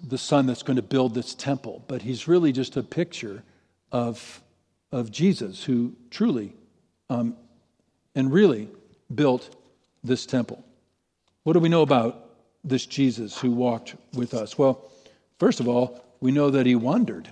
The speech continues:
with us. You might have heard before that, um, when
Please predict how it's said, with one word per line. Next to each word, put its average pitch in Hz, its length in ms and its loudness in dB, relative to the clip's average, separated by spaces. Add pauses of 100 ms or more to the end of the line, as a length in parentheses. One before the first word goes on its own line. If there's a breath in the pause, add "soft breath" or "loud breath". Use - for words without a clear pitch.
(120)
with - 180 -12
us. - 320 -18 (1600 loud breath)
You 139 500 6 (280)
might 175 340 4
have 139 180 4
heard 147 280 0
before 139 720 0 (460)
that, 127 480 -2
um, 120 380 -2 (800)
when 131 640 0